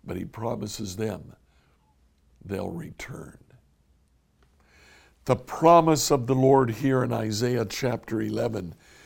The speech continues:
is that the Messiah will reign, and the Messiah will restore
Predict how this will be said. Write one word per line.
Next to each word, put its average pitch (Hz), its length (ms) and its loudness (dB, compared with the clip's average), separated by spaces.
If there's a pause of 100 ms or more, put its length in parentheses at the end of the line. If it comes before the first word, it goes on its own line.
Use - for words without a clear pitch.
(260)
is 131 420 4 (600)
that 139 280 2
the 135 100 0
Messiah 147 800 2
will 127 400 2
reign, 117 760 -4 (540)
and 127 220 0
the 123 40 0
Messiah 127 920 0 (460)
will 131 540 0
restore 123 1300 0